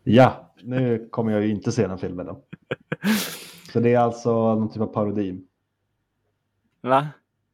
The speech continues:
Speaker 1: Det är någon typ av parodi med andra ord.
Speaker 2: Nej, det är en komedi, eh, skräckis. Eh,
Speaker 1: Mm.
Speaker 2: de flyttar in till en, eh, stad och, eh,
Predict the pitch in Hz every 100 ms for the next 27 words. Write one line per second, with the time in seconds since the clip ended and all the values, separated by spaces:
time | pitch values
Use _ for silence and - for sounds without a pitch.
0 | _ _ _ _ _ _ _ _ 110 113
1 | 120 113 - 123 120 127 135 101 95 92
2 | 90 92 - _ _ _ _ _ _ 71
3 | 80 67 65 113 123 131 131 131 123 -
4 | 131 131 131 160 127 113 117 117 117 117
5 | 117 - - 190 - - _ _ _ -
6 | - _ _ _ _ _ - _ _ _
7 | _ - - 131 147 143 - _ _ _
8 | _ _ _ 139 131 127 185 185 170 208
9 | 214 - 208 208 196 180 165 180 185 175
10 | 180 170 165 151 160 170 220 240 - _
11 | _ _ - 151 139 - _ - 143 135
12 | 139 135 135 135 135 135 131